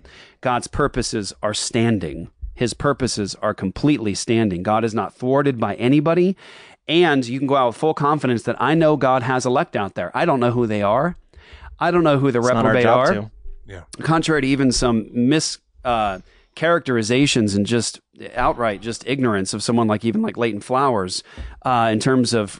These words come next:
Speaker 1: Christians and the, and the reprobate, uh, like abandon-, he said in one of his last videos I s-, I seen on this, something about abandon-, Christians abandoning the reprobate. God doesn't call us to do that. I'm like, "Who are the reprobate?"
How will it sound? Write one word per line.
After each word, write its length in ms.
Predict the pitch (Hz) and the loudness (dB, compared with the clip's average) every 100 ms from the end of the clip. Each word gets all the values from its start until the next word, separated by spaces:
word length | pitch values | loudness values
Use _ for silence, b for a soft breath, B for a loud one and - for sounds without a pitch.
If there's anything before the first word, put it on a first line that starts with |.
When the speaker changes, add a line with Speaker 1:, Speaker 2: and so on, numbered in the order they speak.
| - - | -16 -4
Speaker 1:
Christians 540 | 151 135 139 120 113 | -4 -2 -2 -2 -2
and 180 | 113 107 | -2 -2
the, 60 | |
and 180 | 101 110 | -4 -6
the 60 | 101 | -2
reprobate, 720 | 120 143 123 98 95 95 - b b - | -2 0 -2 -2 -4 -8 -14 b b -6
uh, 100 | 117 | -2
like 160 | 113 110 | 0 -2
abandon-, 540 | 98 110 127 127 113 | -2 0 2 2 0
he 100 | 120 | -2
said 240 | 131 139 123 | 0 -2 0
in 80 | |
one 120 | 120 117 | 0 0
of 20 | |
his 80 | 107 | 0
last 300 | 120 120 123 | -2 -2 0
videos 260 | 117 110 | 0 0
I 60 | 107 | -2
s-, 140 | - | -4
I 180 | - 110 | -2 -2
seen 200 | - 120 | 0 0
on 60 | 110 | 0
this, 120 | 101 | 0
something 200 | 127 123 | 0 0
about 160 | 113 104 | 0 -2
abandon-, 640 | 95 113 117 123 117 104 | -2 -2 0 0 0 -4
Christians 360 | - 139 139 113 | -4 -4 -2 -4
abandoning 640 | 101 104 117 127 117 113 | -6 -4 0 0 0 -2
the 80 | 107 | -2
reprobate. 540 | 101 117 117 98 92 - | -2 -2 -2 -4 -4 -4
God 140 | 113 | -2
doesn't 220 | 113 110 | -2 -4
call 180 | - 110 | -4 -4
us 80 | 101 | -4
to 80 | 113 | -4
do 60 | 123 | 0
that. 80 | 101 | 0
I'm 80 | |
like, 200 | 117 113 b b b b - | 0 -2 b b b b -6
"Who 140 | 147 190 | 0 2
are 40 | |
the 80 | 131 | 2
reprobate?" 500 | 127 180 117 78 | 0 0 -4 -6